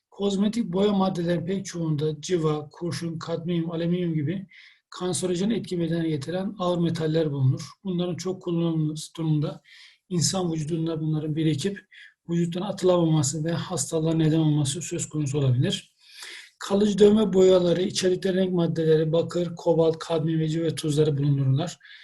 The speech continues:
Bunlar yine ço-, e, ağır metal tuzları oldukları için insan vücudunda birikerek,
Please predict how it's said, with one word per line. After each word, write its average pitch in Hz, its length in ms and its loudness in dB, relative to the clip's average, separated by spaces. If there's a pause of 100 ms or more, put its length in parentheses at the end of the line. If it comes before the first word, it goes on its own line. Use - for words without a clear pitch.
(220)
Bunlar 180 260 2
yine 175 240 4
ço-, - 300 -8 (100)
e, 160 140 -2
ağır 175 240 2
metal 170 360 2
tuzları 165 360 0
oldukları 160 400 2
için 185 360 -2 (340)
insan 175 420 0
vücudunda 160 400 -2
birikerek, 156 520 -2